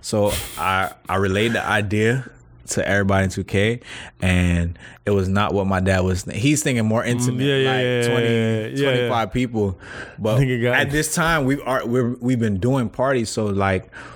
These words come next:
Speaker 1: the word is getting out, and this is before social media. Like, social media was around. I'm sure there was Twitter. Twitter
Speaker 2: Twitter
Speaker 1: was
Speaker 2: was
Speaker 1: the main
Speaker 2: Twitter, Twitter,
Speaker 1: thing.
Speaker 2: Twitter.
Speaker 1: Instagram,
Speaker 2: Twitter
Speaker 1: you
Speaker 2: and
Speaker 1: probably
Speaker 2: Facebook.
Speaker 1: had to have, like, a
Speaker 2: No,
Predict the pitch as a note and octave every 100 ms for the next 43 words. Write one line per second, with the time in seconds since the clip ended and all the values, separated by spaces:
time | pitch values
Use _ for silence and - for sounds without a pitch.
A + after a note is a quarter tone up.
0 | - - F#2+ F#2 G#2 G#2+ F#2+ G2+ F#2 G2
1 | G#2+ F#2 G#2+ C#3 C3 G#2 - A#2 A#2 G#2
2 | G2 - - - A#2 G#2+ - F#2+ G2+ A2
3 | G2+ G2 - A2 G#2+ - - - D3+ E3
4 | D3+ C#3 A2+ F#2+ F#2 G2 G#2+ A2 - -
5 | - G#2+ G2+ A#2 - G#2 A2+ G#2 - C#3
6 | A#2 - C3 B2 C3 A#2+ G2+ G2 A2+ A2+
7 | G#2 A2 G#2+ G2 G#2 G2+ F2+ - - -
8 | A#2 A#2 A2+ G#2+ G#2+ C3+ B2 A2 G#2+ G2+
9 | G#2 G#2 - F#2+ F#2 F#2+ F#2 F2 F2+ F#2
10 | F2 - C#3